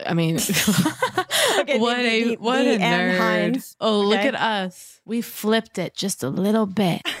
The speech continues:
Speaker 1: Yeah, yeah. What if we
Speaker 2: And then some brands have chosen to do both their shampoo and their conditioner in that form. Oh, no, I figured it out. I know why. Conditioner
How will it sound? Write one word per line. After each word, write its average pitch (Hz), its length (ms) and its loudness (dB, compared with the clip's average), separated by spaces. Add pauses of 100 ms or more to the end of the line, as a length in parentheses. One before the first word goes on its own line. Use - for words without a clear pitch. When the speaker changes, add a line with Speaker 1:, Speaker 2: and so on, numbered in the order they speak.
(120)
Speaker 1:
Yeah, 214 240 0
yeah. 185 220 0 (220)
What 269 280 -2
if 285 260 0
we 180 460 0 (180)
Speaker 2:
And 240 160 2
then 220 140 2
some 269 320 -2
brands 208 640 0
have 170 520 -2 (460)
chosen 185 360 -2
to - 100 -10
do 170 140 0
both 156 220 0
their 160 120 0
shampoo 156 440 0
and 320 240 0
their 233 100 2
conditioner 139 600 -4 (460)
in 185 120 -2
that 170 200 0
form. 175 280 0
Oh, 254 100 0
no, 240 260 0
I 196 80 -6
figured 208 260 -2
it 190 60 2
out. 165 200 0
I 170 80 -2
know 165 180 -2
why. 151 260 -2 (100)
Conditioner 190 500 0